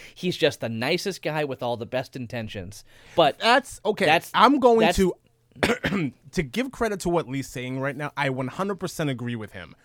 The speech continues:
Speaker 2: I'm going to spoil something right now, but at the same time, it gives nothing away.
Speaker 1: Yeah.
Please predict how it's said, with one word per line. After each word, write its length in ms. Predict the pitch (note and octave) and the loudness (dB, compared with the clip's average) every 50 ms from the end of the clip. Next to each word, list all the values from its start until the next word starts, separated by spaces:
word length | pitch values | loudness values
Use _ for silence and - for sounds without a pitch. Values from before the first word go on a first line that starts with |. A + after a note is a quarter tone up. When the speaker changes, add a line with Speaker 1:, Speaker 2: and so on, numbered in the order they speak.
| _ _ _ _ - - _ _ - | _ _ _ _ -20 -20 _ _ -4
Speaker 2:
I'm 300 | C#3+ F3 G#3 A#3 A3+ F#3+ | -2 -2 0 -2 0 2
going 280 | E3+ G3 G3 F#3+ F#3 | 4 4 4 4 2
to 120 | - - E3 | -2 -4 -6
spoil 500 | C3+ - - - E3 D3+ D#3 D3+ C#3 C3+ | -6 -6 -4 0 2 4 4 4 4 2
something 440 | - - C3+ B2+ - C3+ C3 B2 A#2+ | 0 -2 -4 -4 -4 -4 -4 -4 -2
right 240 | A#2+ A#2+ B2 - | -2 -2 -2 -4
now, 240 | B2 A#2+ A#2 A#2 A#2+ | -4 -4 -4 -4 -4
but 160 | A2+ - C#3+ | -2 -4 -4
at 80 | C3+ A#2 | -4 -4
the 80 | D3+ C#3 | -6 -8
same 380 | - - - F#3+ F#3 F#3 F#3 | -8 -6 -6 -4 -2 -2 -2
time, 280 | - - F3+ F3 F3 - - | -4 -4 -6 -6 -6 -6 -6
it 160 | D#3 D#3 A#2 | -8 -10 -6
gives 260 | - D#3+ D3 B2 A2 | -4 -4 -4 -4 -2
nothing 420 | B2 C#3 C#3 C#3+ - - D3 C#3 C3+ | -2 0 0 0 0 0 -2 -2 -2
away. 520 | C3 C3 A#2 A2+ F#2+ E2+ C#2+ D#2+ F2 - _ _ _ _ - - _ _ _ - | -2 -2 -4 -4 -6 -8 -10 -12 -14 -18 _ _ _ _ -20 -20 _ _ _ -4
Speaker 1:
Yeah. 260 | G#3+ A#3 G#3 D3+ | 0 0 0 0